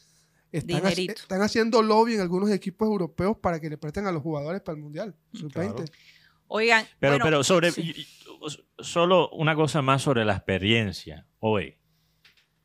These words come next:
Speaker 4: Yarina, lo, espera, pero antes de eso, León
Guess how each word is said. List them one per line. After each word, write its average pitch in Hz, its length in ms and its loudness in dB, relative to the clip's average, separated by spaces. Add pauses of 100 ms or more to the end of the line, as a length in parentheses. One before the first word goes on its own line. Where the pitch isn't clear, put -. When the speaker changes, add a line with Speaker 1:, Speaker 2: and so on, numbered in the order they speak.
(640)
Speaker 4:
Yarina, 87 320 -4
lo, 165 460 -2
espera, 113 640 -2
pero 120 180 2
antes 131 240 0
de 120 120 2
eso, 117 420 -4
León 131 520 2